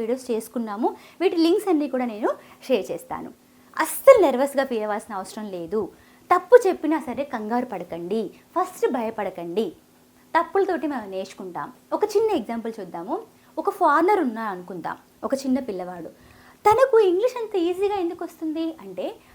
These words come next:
తన చుట్టూ ఉన్నటువంటి ఎన్విరాన్మెంట్ అది, తన తల్లి తనకు అదే నేర్పిస్తూ ఉంటుంది, తను ఇమిటేట్ చేస్తూ ఉంటాడు.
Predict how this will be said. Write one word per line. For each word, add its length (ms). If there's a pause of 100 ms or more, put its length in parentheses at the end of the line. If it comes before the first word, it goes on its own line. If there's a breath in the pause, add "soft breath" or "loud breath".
(160)
తన 60
చుట్టూ 420
ఉన్నటువంటి 440
ఎన్విరాన్మెంట్ 640
అది, 240 (400)
తన 80
తల్లి 400
తనకు 300
అదే 200
నేర్పిస్తూ 500
ఉంటుంది, 420 (400 soft breath)
తను 160
ఇమిటేట్ 380
చేస్తూ 300
ఉంటాడు. 420